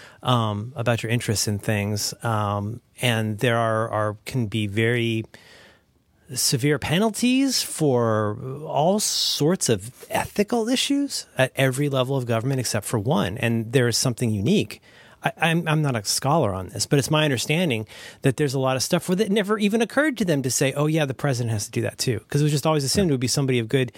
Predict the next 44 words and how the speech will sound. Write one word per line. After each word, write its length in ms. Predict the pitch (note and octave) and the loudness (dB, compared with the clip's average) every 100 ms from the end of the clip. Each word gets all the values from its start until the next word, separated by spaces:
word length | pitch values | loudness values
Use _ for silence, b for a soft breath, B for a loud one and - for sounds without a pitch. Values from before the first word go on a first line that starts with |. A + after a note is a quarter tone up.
| B B | B B
good 120 | D#3+ | 0
conscience 300 | - B2+ B2 | 2 0 0
who 80 | C3 | 0
was 160 | C3 C#3+ | 2 2
an 80 | |
honorable 340 | C3 A2 G#2 G2+ | 0 0 -2 -6
player. 360 | - G#2 G#2 B B B - | -2 -2 -2 B B B 0
Um, 400 | C3 A#2 G#2+ G#2+ - _ _ _ _ _ - - | 2 2 0 -6 -14 _ _ _ _ _ -20 -2
and 200 | D#3+ E3+ | -2 0
I, 440 | D3 - - D#3+ D3 | 0 -2 -4 -6 -2
I 40 | C#3+ | 0
don't 100 | C3+ | 0
wanna 140 | A#2+ | -2
turn 80 | A2+ | -2
this 180 | F#2+ - | -4 -4
into 140 | F#2+ | -4
just 220 | G2+ - | -4 -4
bagging 340 | G2+ G2+ F#2+ G#2 | -2 -2 -2 -6
on 140 | G#2+ | -2
the 60 | A2+ | 0
man, 340 | E3+ G#3+ G#3+ | 2 4 4
but 240 | F3 F#3 - B B B B - | 2 0 -4 B B B B -12
you 240 | C#4+ C#4+ G3+ | -2 0 2
just 200 | A3+ - | 0 -2
kind 200 | G3+ G3 | -2 0
of 80 | E3 | 0
assumed 720 | - - A3+ C4 E3+ D3+ D3+ - | 0 0 0 2 0 0 -4 -8
that, 200 | - D3+ | -2 0
like, 320 | C#3 C3+ C3 - | 2 0 0 -2
it's 140 | D3+ - | -2 2
just 160 | F3 | 2
so 120 | F#3 | 2
crazy 640 | E3 - E3 F3+ G#3 D3+ C3 | 0 0 2 2 2 2 0
how 200 | B2+ D3+ | 2 2
much 320 | D3 - - B B B B - _ C#3+ | 0 -2 -6 B B B B -20 _ 0
the 100 | D#3+ | 2
kind 300 | D#3+ G3+ A3+ | 2 2 2
of 100 | G3+ | 0
stuff 440 | - E3+ D#3+ - | 0 0 -2 -2
that 120 | D3 | -4
he 220 | - D#3+ | -2 -2
says 500 | C#3 - C3+ D3 D3 - | 0 0 0 0 -2 -4
on 280 | C3+ C3 B2+ | -2 -2 -2
Twitter 480 | - B2+ G#2+ G2+ | -2 0 0 -2